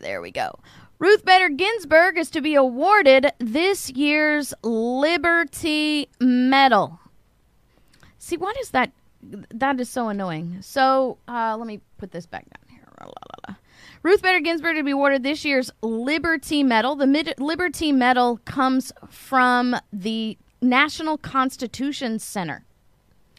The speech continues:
Now, just to remind everybody, 'cause I got a lot of tweets on this today, uh, you know, with the,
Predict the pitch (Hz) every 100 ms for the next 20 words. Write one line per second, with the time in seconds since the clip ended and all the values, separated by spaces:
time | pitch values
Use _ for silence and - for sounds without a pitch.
0 | _ - - - - 254 262 254 339 403
1 | 427 349 277 277 311 294 262 233 226 240
2 | 247 285 294 233 226 220 - 240 254 -
3 | 202 190 - 185 180 175 180 - 202 180
4 | 180 180 175